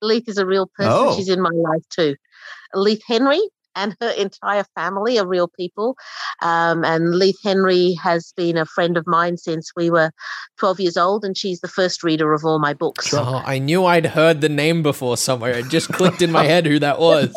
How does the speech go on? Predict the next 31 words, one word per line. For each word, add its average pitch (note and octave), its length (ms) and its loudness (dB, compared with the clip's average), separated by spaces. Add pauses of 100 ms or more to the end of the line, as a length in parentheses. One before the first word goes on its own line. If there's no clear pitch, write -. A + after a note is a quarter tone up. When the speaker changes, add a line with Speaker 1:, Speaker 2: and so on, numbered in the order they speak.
Speaker 3:
<laughs> F#4+ 1500 0
After C4 380 4
all C#4+ 200 6
these C#4+ 200 4
Speaker 2:
That's C4+ 120 4
Speaker 3:
weeks. B3+ 360 2
Speaker 2:
great. - 160 -2 (800)
Speaker 1:
Um, D4 300 -4 (300)
so, C4+ 340 0
yeah, B3+ 260 0
so, D4+ 200 0
so D4+ 180 -2
while D#4+ 260 2
she D#4+ 140 -10
isn't - 180 -18
my A3 240 -6
agent, A3 400 -10
she B3 100 -12
is A3 280 -4 (200)
a, F#3+ 180 0
a F#3+ 120 -2
psychologist G3 760 -2 (140)
by, F3 380 0 (160)
by F3+ 160 -2
trade. F3+ 520 0 (400)
Speaker 2:
Hmm. G3 80 -4
Speaker 1:
And G3 220 2
so G#3+ 260 2
I G3 140 4
was G#3+ 200 0
just - 240 -10